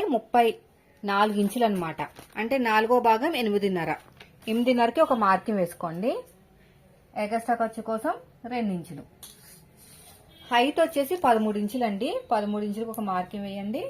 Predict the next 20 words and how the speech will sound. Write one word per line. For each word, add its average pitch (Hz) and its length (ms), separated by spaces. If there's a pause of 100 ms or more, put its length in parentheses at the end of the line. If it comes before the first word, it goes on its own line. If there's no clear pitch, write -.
(460)
ఎగస్ట్రా 220 380
ఖర్చు 214 300
కోసం 208 260 (480)
ఒక 247 60 (120)
పావు 214 280
ఇంచు 180 160
అనమాట. 156 280 (480)
మళ్ళీ 262 220
ఎల్ 240 160
స్కేల్ 285 260
తీసుకుని 269 320
స్ట్రైట్గా 233 540 (500)
లైన్ 214 280
వేసేసేయండి. 143 600 (840)
ఇక్కడ 269 180 (140)
కూడా 294 180 (800)
ఎనిమిదిన్నర, 233 500 (400)
ఎగస్ట్రా 214 380
ఖర్చు 208 260
కోసం 208 240